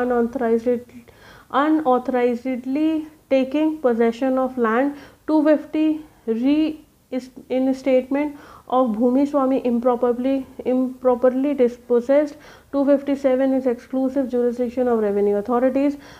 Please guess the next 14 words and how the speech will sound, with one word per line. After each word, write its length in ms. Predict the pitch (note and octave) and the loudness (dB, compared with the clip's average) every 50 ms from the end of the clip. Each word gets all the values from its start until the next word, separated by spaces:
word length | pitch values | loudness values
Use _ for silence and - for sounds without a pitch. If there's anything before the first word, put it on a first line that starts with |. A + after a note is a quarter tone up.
| - _ _ _ _ _ _ | -20 _ _ _ _ _ _
Two 240 | D4+ D#4 D#4+ E4 D#4+ | 0 2 4 4 2
sixty-seven, 960 | E4 D#4+ C#4+ D4 - - C#4+ C4+ C4+ - - - C#4 C4 C4 C4 C4+ C4+ C4+ - - - _ - | 2 0 -2 -2 -2 -4 -4 -4 -4 -8 -2 0 2 2 2 2 0 -2 -4 -8 -16 -20 _ 0
four 240 | C#4 C#4 C#4+ D4 | 2 4 4 4
is 200 | A#3+ - C4+ B3+ | 4 2 -2 -2
about 340 | C4+ C4 A#3+ B3+ C4 C4 A#3 | -2 0 0 0 0 0 0
the 120 | C#4+ C#4 C4+ | 0 -2 -2
court, 500 | C#4 - - C4 C4 C4+ B3 G#3 - - - - _ _ _ _ _ _ _ _ _ _ _ _ _ _ _ _ _ _ _ _ _ _ _ _ _ - | -4 -8 -4 0 4 4 4 2 0 -6 -18 -20 _ _ _ _ _ _ _ _ _ _ _ _ _ _ _ _ _ _ _ _ _ _ _ _ _ 2
code 360 | C#4 C#4+ D4 D#4 D#4+ C#4+ - - - | 4 4 6 4 4 0 -4 -8 -6
not 360 | A#3 A#3+ B3 C4 C#4 C4+ - | -2 0 2 2 2 0 -2
ap-, 260 | C4+ A#3 B3+ - - - | -4 -4 -4 -8 -10 -6
apply 460 | - A#3 A#3 - B3+ B3+ B3 C4 C4+ | -6 -6 -4 -2 -2 0 0 0 -2
to 180 | C4 D4 C#4+ | -2 -4 -4
certain 400 | C#4 C#4 B3 A#3 A3+ B3 B3+ B3+ | -2 0 0 0 2 2 0 0
cases। 480 | A#3+ B3+ A#3+ A#3+ A#3 A#3 - C#4+ D4 C#4+ | 0 0 0 0 0 2 0 0 0 -2